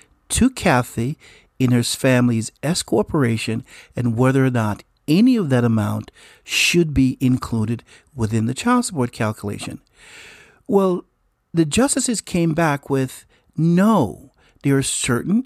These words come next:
income distribution that are not included for calculation of child support," and therefore they reversed and remanded the program back to the lower court to do recalculation. So what we're talking about here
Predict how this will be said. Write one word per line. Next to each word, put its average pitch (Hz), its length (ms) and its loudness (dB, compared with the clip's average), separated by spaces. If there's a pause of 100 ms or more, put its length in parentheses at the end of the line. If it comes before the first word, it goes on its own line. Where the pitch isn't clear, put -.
(120)
income 147 400 2
distribution 127 760 -2
that 139 140 -2
are 156 100 2
not 175 540 0 (120)
included 143 1000 0 (440)
for 147 200 -2
calculation 123 600 0
of 147 80 0
child 220 280 0
support," 123 340 -6 (260)
and 127 160 0
therefore 127 380 2
they 113 240 2
reversed 113 920 0 (360)
and 131 200 2
remanded 147 680 4
the 127 60 -4
program 120 500 0
back 110 220 -2
to 190 100 -4
the 208 80 -2
lower 127 240 2
court - 400 -6 (300)
to - 80 -6
do 123 180 0
recalculation. 110 920 -4 (1000)
So - 140 2
what 254 240 0
we're 330 140 4
talking 185 400 -2
about 139 340 -2
here 135 280 0